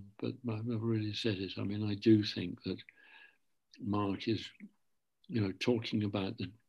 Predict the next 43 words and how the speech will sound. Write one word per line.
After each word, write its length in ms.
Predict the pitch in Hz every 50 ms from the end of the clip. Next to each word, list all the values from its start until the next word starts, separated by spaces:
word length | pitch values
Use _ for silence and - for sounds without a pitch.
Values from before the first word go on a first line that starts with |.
| _ _ - - _ _ -
the 100 | 113 110 - _ _ _ _ _ _
congregation 880 | - - 135 135 131 131 123 113 104 120 117 110 101 98 - - 113 98
that 140 | 98 101 101
he 200 | - - 113 101
was 220 | 95 101 95 90 - _ -
part 400 | - 120 113 104 101 101 104 -
of. 300 | 98 87 - 92 90 87 - _ _ _ _ _ _ _ _ _ _ _ _ - - _ _ _ _ _ _ _ _ _ _ _ _ _ _ -
Well, 100 | 123 120
I 40 | 120
got 180 | 139 139 135
this, 140 | 143 120 110 -
I 60 | 123
don't 160 | 113 127 156
know 80 | 147 135
where 180 | 117 110 110 104
this 200 | 104 110 107 -
comes 280 | - 104 90 87 87
from. 200 | - 101 95 92
Somebody 260 | 92 120 120 113 104
said, 200 | 98 - 127 107
"Why 100 | 117 127
did 260 | 110 104 101 98 95 101
you, 80 | 98 - - - - - - - _ _ _ -
um, 220 | 110 104 107 117 120
what 200 | 131 127 120 117
made 220 | 110 104 101 -
you 80 | 107 104
write?" 240 | 107 104 92 90 92
And, 140 | 95 95
you 160 | 98 98 104 110
know, 160 | 110 104 110
"Well, 180 | 117 127 123 127
I 40 | 120
was 120 | 113 110
the 80 | 131 135
only 140 | 127 127
person 380 | 117 - 120 117 110 - - 120
in 100 | 107 110
our 100 | 107 104
congregation 600 | - - 113 98 98 107 110 117 110 107 - 123
that 100 | 117 120
could 160 | - 127 123
write." 400 | 127 135 160 - - 95 - -